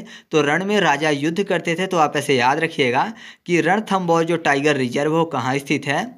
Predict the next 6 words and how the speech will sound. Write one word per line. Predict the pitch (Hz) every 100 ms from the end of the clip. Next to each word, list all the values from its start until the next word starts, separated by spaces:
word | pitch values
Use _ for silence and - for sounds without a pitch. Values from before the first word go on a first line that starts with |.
| - - - 147
राजस्थान | 139 143 185 208 - 123
में | 113 127 214 - _ 147
स्थित | - - 120 110
है, | - 110 160 - _ _ _ _ _
ठीक | - 160 170
है। | 175 220